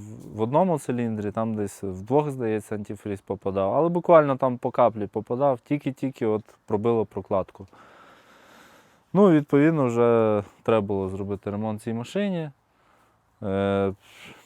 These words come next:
ну, першим ділом я зняв головку і побачив, що, е, поршні були деякі відмиті, тобто вже антифріз попадав.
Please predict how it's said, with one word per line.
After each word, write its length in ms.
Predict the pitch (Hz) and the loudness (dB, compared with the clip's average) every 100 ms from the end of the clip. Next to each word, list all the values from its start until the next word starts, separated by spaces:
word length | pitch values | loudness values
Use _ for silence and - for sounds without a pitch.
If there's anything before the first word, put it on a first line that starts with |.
| _ _ - | _ _ -12
ну, 380 | 135 156 123 98 _ _ _ _ _ - | -2 2 2 -2 _ _ _ _ _ 2
першим 460 | 135 120 - 113 | 2 2 -6 -6
ділом 340 | 113 120 107 104 | -2 -2 -2 -4
я 100 | 107 | -4
зняв 240 | 110 110 | -4 -4
головку 640 | 120 170 247 208 - 151 143 _ | -2 0 0 -2 -8 -10 -10 _
і 100 | 117 | -10
побачив, 560 | 113 120 127 120 - 104 | -4 2 4 4 2 -6
що, 360 | - 110 104 104 _ - - - _ _ | -4 -2 -2 -6 _ -20 -20 -20 _ _
е, 260 | 95 98 98 - | -6 -4 -4 2
поршні 720 | 147 127 - 107 101 98 98 | 2 2 -2 -8 -6 -8 -8
були 440 | 98 110 104 98 | -8 -6 -6 -4
деякі 440 | 101 110 101 - | -2 0 -2 -6
відмиті, 680 | 101 117 165 202 - 131 120 113 _ _ | -8 -6 -6 -6 -6 -8 -8 -14 _ _
тобто 260 | 98 - 98 | -16 -12 -10
вже 140 | 98 | -8
антифріз 460 | 98 - 127 170 185 | -8 -6 -2 0 0
попадав. 580 | 143 139 135 127 120 | -4 -4 -2 0 -2